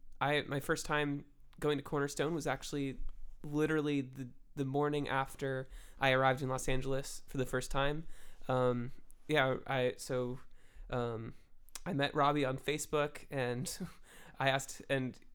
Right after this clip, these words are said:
he was, like, offering his, um, his, he had an extra bed in his room, basically, and, um, so yeah, I met him on Facebook. I, uh,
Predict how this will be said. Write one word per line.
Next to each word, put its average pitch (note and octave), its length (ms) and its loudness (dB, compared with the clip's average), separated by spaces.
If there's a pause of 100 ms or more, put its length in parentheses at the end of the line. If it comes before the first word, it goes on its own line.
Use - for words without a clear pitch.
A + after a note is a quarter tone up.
(120)
he - 160 -2
was, C3+ 140 2
like, B2+ 120 -2
offering B2 420 0
his, A#2 300 -6
um, A2 360 -4 (840)
his, C3 300 -6 (200)
he C#3 60 -10
had C3 160 0
an A2+ 80 -2 (100)
extra C3 260 -2
bed C3 220 2
in B2 80 -2
his A#2+ 140 -4
room, C3 240 2
basically, B2 540 -6 (280)
and, B2 360 0
um, A2+ 380 -2 (540)
so - 120 -2
yeah, C#3+ 100 4
I C3 40 2
met B2+ 160 2
him C3 80 4
on C3 80 0
Facebook. D#3+ 460 0
I, B2 220 2
uh, A#2 380 -4